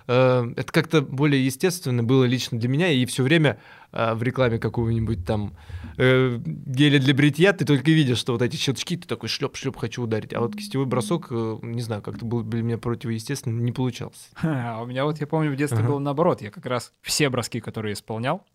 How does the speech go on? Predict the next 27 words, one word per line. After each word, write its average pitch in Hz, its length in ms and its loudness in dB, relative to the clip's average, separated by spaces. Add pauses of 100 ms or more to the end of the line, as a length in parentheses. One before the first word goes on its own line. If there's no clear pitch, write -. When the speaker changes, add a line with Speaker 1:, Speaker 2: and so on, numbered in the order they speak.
(380)
Speaker 2:
это 131 200 -8
был 123 480 -4
кистевой 131 380 -2
бросок, 110 400 -4 (160)
а - 100 -6
щелчок 160 580 -2
я 123 140 -2
просто - 240 -8
промахивался 123 540 -4
по 110 440 -10 (100)
шайбе. 95 420 -14 (260)
Вот 107 180 -12
так. - 240 -16 (180)
Ну, 156 140 0
то 147 80 0
есть 127 160 -2
я 151 120 2
как-то 151 280 0
не 151 160 4
понимал, 147 440 4
на 131 120 -4
какой 131 180 -4
высоте 123 340 -4
мне 113 120 -6
нужно 107 240 -8
держать 110 280 -6
клюшку. 170 440 -2